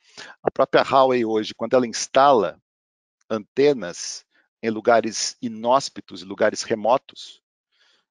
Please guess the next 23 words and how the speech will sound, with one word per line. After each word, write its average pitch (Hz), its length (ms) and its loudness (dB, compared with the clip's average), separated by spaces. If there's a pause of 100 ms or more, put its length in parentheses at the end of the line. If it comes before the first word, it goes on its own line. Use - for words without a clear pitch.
a 95 80 -12
gente 107 200 -10
faz 131 240 2
um 113 140 -10
vídeo 123 500 -6
que 127 100 -2
é 123 40 6
analisado 117 640 2
em 101 60 -10
tempo - 260 -6
real 104 420 2 (640)
pra 110 100 -2
gente 127 260 -10
entender 127 460 0
se 120 380 -2
os 120 200 -8
instaladores 131 1200 0 (420)
tão 113 100 -10
colocando 110 920 -2 (500)
o 101 300 -10
macacãozinho 110 800 -4
de - 100 -12
segurança, 139 840 2